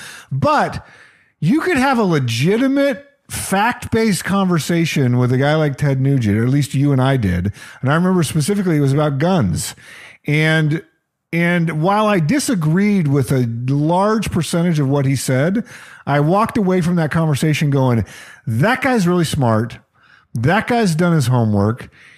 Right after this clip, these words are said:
He's arrived at a different conclusion that I did. And I can respectfully agree to disagree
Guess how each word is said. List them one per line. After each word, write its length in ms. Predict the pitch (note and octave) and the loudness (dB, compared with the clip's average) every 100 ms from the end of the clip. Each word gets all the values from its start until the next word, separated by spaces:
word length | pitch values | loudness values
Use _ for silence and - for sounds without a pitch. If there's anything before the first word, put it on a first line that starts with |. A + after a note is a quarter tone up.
| - - | -20 -8
He's 340 | F#3+ A3 G#3+ | -2 0 0
arrived 520 | A#3 F#3+ F#3 F#3+ E3+ | 0 2 2 2 2
at 80 | D3+ | 0
a 40 | |
different 360 | B2+ D3+ F#3 F#3 | 2 0 0 0
conclusion 520 | D3+ - F3 E3+ D3+ | -2 0 0 2 2
that 120 | C3 A#2+ | 2 2
I 220 | C#3+ D#3+ | 2 2
did. 500 | A#2 G2+ F2+ G2 A#2+ - - - | 2 2 2 0 -4 -8 -18 -4
And 420 | D#3 D#3+ D#3+ - | 0 2 0 -2
I 200 | D#3+ G3 | -2 -2
can 240 | B3+ G3+ C3+ | 0 0 0
respectfully 1040 | G#2 - - G#3+ A#3+ - B3+ A#3+ A#3 A#3 | 0 -4 -2 -2 -2 -4 -2 0 0 0
agree 420 | C#3+ A#2+ C#3+ G#3 | -2 0 0 0
to 100 | G#3+ | 0
disagree 840 | G3 - E3+ C#3 C#3 B2+ B2 B2 | 0 -2 -2 0 2 2 2 0